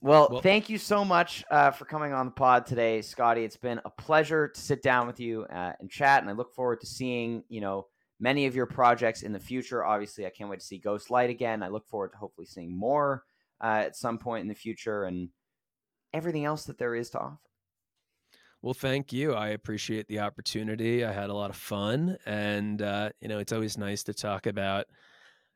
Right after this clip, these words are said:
Speaker 2: uh, one of my favorite bands with another fellow fan, um,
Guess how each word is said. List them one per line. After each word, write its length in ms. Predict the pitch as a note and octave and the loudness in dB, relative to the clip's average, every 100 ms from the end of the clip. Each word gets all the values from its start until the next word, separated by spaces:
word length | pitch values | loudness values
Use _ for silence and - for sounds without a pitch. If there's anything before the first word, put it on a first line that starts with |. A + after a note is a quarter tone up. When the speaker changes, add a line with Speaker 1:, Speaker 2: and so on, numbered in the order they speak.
| - | -2
Speaker 2:
uh, 380 | A2 G#2+ A2 A2 | 2 4 4 2
one 260 | A2 A2+ | 2 0
of 80 | A2 | 2
my 360 | A2 G#2+ G#2+ A2 | 0 0 0 -4
favorite 480 | - A#2+ A2 A2+ - | -4 -2 -2 -2 -4
bands 500 | A2 A2 A2+ C#3+ D3 | -2 0 0 0 -2
with 160 | A#2+ | -2
another 680 | A#2 G#2+ G#2+ G#2 G#2 G#2 G#2 _ _ | -2 -2 0 0 -2 -2 -6 _ _
fellow 460 | - A#2 A2 G#2+ | -2 0 2 2
fan, 640 | G#2 A#2+ G#2+ G#2+ A2+ C#3 C#3+ | 0 0 2 2 2 0 -4
um, 360 | - G#2 G#2 | -6 -4 -4